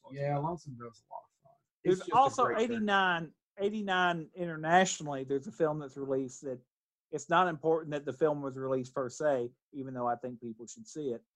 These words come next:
Speaker 3: Um, but it's the second film, I believe, uh, of a certain New Zealand director gets released in eighty-nine. Meet the Feebles
Speaker 2: Meet
Speaker 3: by
Speaker 2: the Feebles, yes, by Peter Jackson. We, I, I actually brought that up to him before we
Speaker 1: Yeah, I
Speaker 2: started this
Speaker 1: forgot about it.
Speaker 2: episode.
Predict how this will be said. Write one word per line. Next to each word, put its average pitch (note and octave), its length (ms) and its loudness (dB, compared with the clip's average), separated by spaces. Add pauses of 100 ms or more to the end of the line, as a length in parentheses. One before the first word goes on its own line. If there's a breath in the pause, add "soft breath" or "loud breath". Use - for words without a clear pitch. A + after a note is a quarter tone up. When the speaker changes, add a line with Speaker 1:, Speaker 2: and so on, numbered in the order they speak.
(440)
Speaker 3:
Um, B2+ 460 2 (240)
but D3+ 120 -2
it's C#3+ 120 -12
the D3 80 -8
second F#3+ 440 0
film, C3 380 -4
I B2 100 -4
believe, C3 800 0 (800)
uh, C3+ 200 2
of C3+ 160 0
a C3+ 80 0
certain D3+ 320 0
New C#3+ 160 -4
Zealand C#3+ 440 -2
director A#2 400 -2
gets A2 260 -12
released A#2+ 340 -10
in B2 120 -8
eighty-nine. A2 520 -8
Meet C#3 220 -10
the C#3+ 60 -14
Feebles C#3 500 -2
Speaker 2:
Meet D3 80 0
Speaker 3:
by C#3 380 6
Speaker 2:
the D3+ 80 -6
Feebles, C3 240 -6
yes, B2+ 320 -2
by B2+ 200 -2
Peter C3+ 280 -2
Jackson. C3 480 2
We, C#3+ 160 2
I, D3 160 6
I D3+ 180 8
actually D#3 240 2
brought C#3+ 220 10
that C#3+ 140 8
up C#3+ 140 10
to D3+ 120 2
him C3+ 80 4
before B2+ 180 2
we B2 80 4
Speaker 1:
Yeah, A#2+ 60 4
I - 40 4
Speaker 2:
started C3 320 10
this D3+ 60 4
Speaker 1:
forgot C#3+ 100 8
about C#3+ 140 6
it. C#3+ 40 0
Speaker 2:
episode. B2 300 2